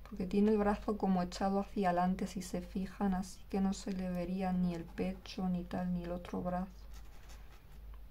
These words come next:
Pero lo que sí quiero hacer es como que sale el brazo de aquí. Es que quizás debería haber puesto más volumen aquí o más sacado el brazo. No sé, tíos. ¡Eh! Bueno.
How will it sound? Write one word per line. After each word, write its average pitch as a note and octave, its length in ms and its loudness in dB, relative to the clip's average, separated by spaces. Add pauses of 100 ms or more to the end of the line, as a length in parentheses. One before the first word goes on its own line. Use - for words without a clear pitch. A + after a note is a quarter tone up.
(500)
Pero F#3 240 2
lo F#3+ 160 2
que F3+ 120 -2
sí - 220 -8 (100)
quiero A3 220 0
hacer G#3 320 -2
es G#3 140 -2
como F#3+ 320 2
que F#3 120 -2
sale G#3 320 0
el G#3 80 2
brazo G3+ 500 -2
de G3 120 0
aquí. G3+ 420 -4 (1120)
Es - 80 -10
que C4+ 160 -6
quizás A#3+ 460 -4
debería A3 480 0
haber G#3+ 240 2
puesto - 460 -2
más G3 240 2
volumen F#3+ 540 0
aquí G3 460 -2
o G3 60 2
más F#3 220 2
sacado G3+ 580 -2
el F3+ 120 0
brazo. E3+ 600 -4 (160)
No F3+ 240 2
sé, - 540 -6
tíos. F#3+ 500 -4 (1040)
¡Eh! C#5+ 260 12 (720)
Bueno. F#3+ 520 2